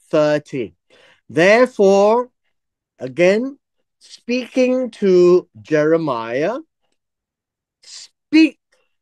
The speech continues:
as a prophet against them all these words and say to them." So this idea of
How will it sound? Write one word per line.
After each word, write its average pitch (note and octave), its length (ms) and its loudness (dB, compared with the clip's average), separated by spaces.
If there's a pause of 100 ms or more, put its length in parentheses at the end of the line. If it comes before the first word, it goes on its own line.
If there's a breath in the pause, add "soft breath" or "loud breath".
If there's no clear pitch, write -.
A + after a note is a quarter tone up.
(1120)
as E3 200 -4
a C#3+ 80 -8
prophet D#3+ 500 -4
against E3 480 -8
them F3 420 -4 (1000)
all B3+ 340 4
these A3 340 -6
words F3+ 420 -2
and C#3+ 200 -8
say E3+ 280 -2
to D3 140 -8
them." B2+ 220 -6
So D3 180 -4
this G#3+ 220 -2
idea E3 360 -2
of C3+ 200 -6